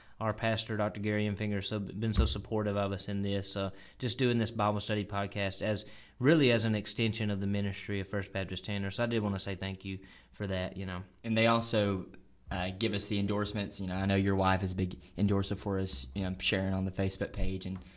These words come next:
Speaker 2: um, several of our youth members have, have helped us out in endorsing us. So, um, yeah, we definitely appreciate you guys and all that you've done for the podcast.
Speaker 1: Definitely.
Speaker 2: We hope to
Speaker 1: We
Speaker 2: keep pumping it out for you.
Speaker 1: And we have quite a few members that listen too, so, you know, it's, it's,
Speaker 2: We do.
Speaker 1: um, and, and support us. Uh, one of our biggest supporters we,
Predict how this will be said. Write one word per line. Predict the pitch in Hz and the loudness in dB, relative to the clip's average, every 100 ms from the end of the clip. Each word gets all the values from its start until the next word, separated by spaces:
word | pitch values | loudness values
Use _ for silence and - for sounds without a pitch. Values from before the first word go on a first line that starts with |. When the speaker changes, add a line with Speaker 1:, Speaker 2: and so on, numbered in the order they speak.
| - - | -20 -8
Speaker 2:
um, | 95 | -6
several | 90 104 101 | 0 2 2
of | 95 | 2
our | 95 | 2
youth | 95 98 101 | 2 2 0
members | 95 92 92 92 | -2 -4 -6 -8
have, | 92 - - - | -10 -12 -18 -10
have | 101 107 | -6 -2
helped | 95 101 | -2 -2
us | 92 | -2
out | 95 87 | -2 -2
in | 98 | -4
endorsing | 98 95 92 98 | -4 -6 -6 -6
us. | 92 92 | -4 -4
So, | 95 87 87 - - | -4 -6 -8 -12 -8
um, | 95 92 | -4 -2
yeah, | 95 92 | -2 0
we | 101 | 2
definitely | 104 98 98 98 | 4 2 0 -4
appreciate | 92 95 92 - 85 | -4 -4 -4 -4 -6
you | 90 | -6
guys | 87 85 85 87 | -6 -4 -6 -8
and | 85 - | -10 -10
all | 95 95 | -8 -8
that | 90 | -6
you've | 98 | -8
done | 87 90 | -6 -8
for | 87 | -8
the | 71 | -10
podcast. | 85 82 - 71 | -10 -10 -8 -2
Speaker 1:
Definitely. | 123 95 | 0 0
Speaker 2:
We | 117 | -2
hope | 110 | 0
to | |
Speaker 1:
We | 117 | -2
Speaker 2:
keep | - | -2
pumping | 95 95 87 | -4 -6 -8
it | - | -10
out | - - | -12 -12
for | - | -14
you. | - - - | -14 -12 -4
Speaker 1:
And | 123 | 0
we | 143 | 2
have | 156 139 | 0 0
quite | 143 143 | -2 0
a | |
few | - 143 | 0 2
members | 131 185 151 95 | 2 2 0 -2
that | - | -4
listen | 98 - 98 | -4 -4 -6
too, | 98 104 98 | -4 -6 -6
so, | 104 | -6
you | 101 98 | -4 -4
know, | 98 | -4
it's, | 101 | -6
it's, | - 104 | -8 -8
Speaker 2:
We | 156 - | -8 -8
do. | 107 | -8
Speaker 1:
um, | 104 98 98 - - - - - - | -6 -6 -6 -10 -20 -20 -20 -14 -6
and, | 104 95 | -4 -2
and | 104 101 | -2 -2
support | 104 - 110 104 | -4 -4 -4 -2
us. | 107 - | -4 -4
Uh, | 101 98 | -4 -4
one | 110 113 | -2 0
of | |
our | 104 | 0
biggest | 104 107 110 - | 0 0 -2 -6
supporters | - 113 110 107 | -6 -4 -2 -2
we, | 101 101 | -4 -6